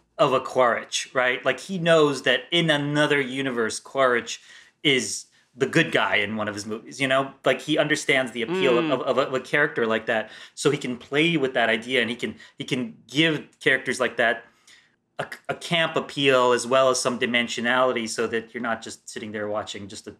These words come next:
Speaker 1: a, a one-dimensional villain. Um, but I, I will say, I think, like, I think that idea runs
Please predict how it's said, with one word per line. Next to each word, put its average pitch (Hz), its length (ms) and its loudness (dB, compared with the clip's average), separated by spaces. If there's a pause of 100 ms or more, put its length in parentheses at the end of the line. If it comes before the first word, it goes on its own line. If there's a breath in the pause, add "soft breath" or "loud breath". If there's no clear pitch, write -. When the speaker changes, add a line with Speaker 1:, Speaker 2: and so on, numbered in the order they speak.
(140)
Speaker 1:
a, 117 80 -12 (220)
a 120 80 -4
one-dimensional 104 760 -6
villain. 120 280 -6 (440 loud breath)
Um, 113 560 0 (1120 soft breath)
but 180 280 4 (680)
I, 175 200 2
I 160 80 4
will 180 220 4
say, 196 300 2
I 147 80 2
think, 226 440 -6 (1040)
like, 160 140 0
I 175 40 2
think 254 220 -4
that 226 260 2
idea 185 320 2
runs 165 540 0